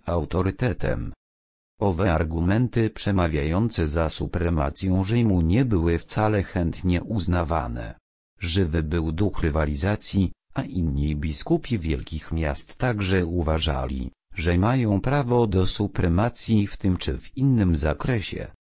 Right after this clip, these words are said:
Dopiero w pięćset trzydziestym trzecim roku naszej ery biskup Rzymu został w tym zakresie uznany przez cesarza Justyniana pierwszego.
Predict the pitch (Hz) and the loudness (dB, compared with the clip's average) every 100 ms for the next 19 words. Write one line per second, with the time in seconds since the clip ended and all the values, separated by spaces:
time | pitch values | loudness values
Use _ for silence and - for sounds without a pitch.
0 | _ _ - 80 87 101 80 69 - 123 | _ _ -6 -2 0 0 0 -4 -4 0
1 | 117 101 - 87 - - - 156 92 - | 2 0 0 -2 -2 -6 -4 0 0 -2
2 | - 78 73 - 143 - 101 78 80 127 | -2 -2 -2 0 -2 0 0 2 2 0
3 | - 80 76 71 - 80 80 76 71 76 | -2 -2 0 0 -2 0 0 0 -4 -4
4 | 117 - 98 87 82 82 76 80 85 73 | -4 -4 0 0 0 -2 0 0 0 0
5 | 65 - 101 98 - - 107 80 71 71 | 0 0 0 0 -4 0 2 2 -2 -4
6 | 110 127 - 85 - 107 90 104 139 131 | -2 -2 0 -2 -2 -4 0 0 2 2
7 | - - 80 - - 85 - 135 135 101 | 0 0 -2 -2 -2 -2 0 0 0 0
8 | 85 78 76 - - 92 82 107 120 101 | 0 0 -2 -2 0 2 2 2 2 0
9 | - 85 - - 71 60 52 57 | 0 -2 -2 -4 -4 -6 -10 -12